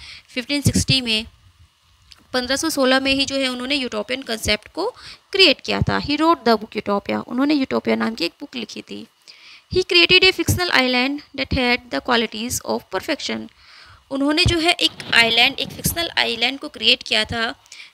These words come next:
जिसमें कि prefection की quality थी, जो बिल्कुल perfect था, जिसमें हर चीज़ perfect थी। After this, many writers and philosophers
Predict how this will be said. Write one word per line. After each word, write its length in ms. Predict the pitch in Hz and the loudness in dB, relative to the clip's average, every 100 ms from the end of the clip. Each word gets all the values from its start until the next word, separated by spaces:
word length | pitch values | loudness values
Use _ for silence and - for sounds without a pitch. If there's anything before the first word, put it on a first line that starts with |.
| _ | _
जिसमें 340 | 262 - 311 330 | -4 -2 -2 -4
कि 220 | 285 320 | -4 -4
prefection 560 | - 285 269 - 254 | -6 -6 -6 -2 -4
की 140 | 240 349 | -4 -6
quality 460 | - 330 247 214 | -2 2 2 0
थी, 120 | 196 208 | -6 -8
जो 140 | 285 | -8
बिल्कुल 240 | 302 403 | -8 -8
perfect 640 | 381 285 - 285 247 - 214 | -6 -2 0 0 -4 -10 -12
था, 80 | |
जिसमें 280 | 220 247 349 330 | -12 -12 -10 -8
हर 80 | 339 | -6
चीज़ 300 | - 381 - | -2 -2 -2
perfect 400 | 254 - 190 - | -10 -8 -10 -12
थी। 300 | - 180 - _ _ - - - _ _ - | -18 -18 -18 _ _ -20 -20 -20 _ _ -8
After 260 | 262 370 | -6 -4
this, 240 | 349 349 - - - - - | -2 -2 -2 0 0 -2 -6
many 300 | 240 254 320 | -2 0 2
writers 500 | 254 233 226 247 - | 2 0 -4 -4 -6
and 160 | 269 | -8
philosophers 600 | 262 254 226 - - 220 | -8 -10 -8 -8 -6 -6